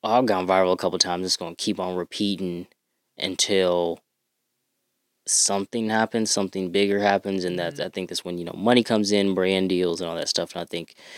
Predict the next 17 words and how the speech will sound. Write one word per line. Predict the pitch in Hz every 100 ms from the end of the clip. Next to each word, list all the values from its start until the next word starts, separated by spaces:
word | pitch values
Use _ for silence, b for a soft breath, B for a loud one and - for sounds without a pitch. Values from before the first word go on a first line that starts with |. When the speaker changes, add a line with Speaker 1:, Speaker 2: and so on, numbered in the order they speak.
| B -
Speaker 1:
you | 90
know, | 90
th-, | 87
that's | 92 -
part | - - 92
of |
the | 87
rose-colored, | 87 87 82 - - 82 76 - b b b b -
colored | - 90 87
glasses | 90 90 87 - 82 80 - - -
of, | - 92 82
of | 90 90 90
that, | 95 101 110 -
and | 92 87
you, | 85 90 90 90 87 - _ _ _ _ _
you | 92
know, | 87 160